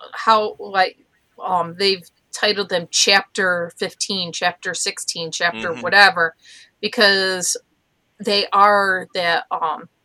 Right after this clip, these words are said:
Speaker 1: continuation of a story rather than, like, like, say, like, N C I S. Yeah, there's a story arc that's going through it, but it's just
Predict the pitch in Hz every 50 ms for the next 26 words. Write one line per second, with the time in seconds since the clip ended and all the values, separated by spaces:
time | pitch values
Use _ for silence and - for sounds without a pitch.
0 | _ _ - - 214 214 - - 214 208 202 190 180 180 180 175 - - 190 175
1 | 175 - - 175 160 160 165 - - - 190 180 180 175 175 170 165 160 170 170
2 | 170 165 175 170 175 165 170 165 165 165 160 160 160 - - _ _ _ _ _
3 | _ _ _ _ - 190 196 - - _ _ _ _ _ _ _ _ _ _ -
4 | 233 - _ - - - 220 202 185 175 170 185 175 185 202 - 196 175 160 165
5 | 170 190 196 180 165 - - 202 180 165 165 165 - - - - - - - -
6 | 220 220 240 226 214 202 196 185 - - 190 180 175 170 - - - 185 170 160
7 | - - - - 196 175 175 175 175 165 170 170 - _ _ _ _ _ _ -
8 | - 226 220 254 277 254 - _ 208 185 190 - _ - 175 - - - - 190
9 | 170 - - -